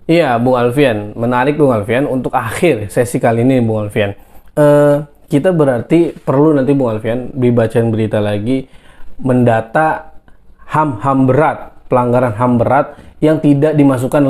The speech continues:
list istana, Bung Alfian. Itu yang pertama. Nah, kemudian,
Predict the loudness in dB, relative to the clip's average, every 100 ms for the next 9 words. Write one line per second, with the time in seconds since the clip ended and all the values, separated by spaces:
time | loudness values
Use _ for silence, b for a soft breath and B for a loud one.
0 | 2 0 -2 -2 0 2 0 -2 -4 -6
1 | -6 -4 -2 -2 -2 -4 -6 -10 -18 B
2 | B -6 0 2 2 2 0 -2